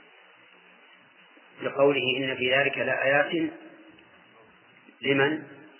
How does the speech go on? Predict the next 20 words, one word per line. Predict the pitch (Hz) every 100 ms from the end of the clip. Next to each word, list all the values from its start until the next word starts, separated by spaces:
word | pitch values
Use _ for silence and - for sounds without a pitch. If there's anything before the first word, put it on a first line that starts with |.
| - - - - 110
لقوم | - 147 160 143
يتفكرون". | 143 143 - 117 - 107 95 - - - - - - - _ - - - - - - - - 143
والتفكر | 139 147 143 - 160 151
إنما | 151 151 147 139
يكون | 147 165 139
في، | 139 135 -
في | 135 113
آيات | 143 143
الله | 127 139 127 - - - - - - - - _ _ _ - - _ _ -
ومعاني | 139 135 127 143 143 135
أسمائه | - 139 135 120 117
وصفاته، | 110 113 123 123 - - - - - - _ - _ - - _ _ 139
أما | 156 156 156
في | 147 139
حقيقة | 131 131 170 170 160 139 - - - - - - 139
الصفات | - 127 127 123 120 - - - - - - - - 131
أو | 135
في | 139 139
حقيقة | - 127 156 - 143
الذات | 120 113 123 123 123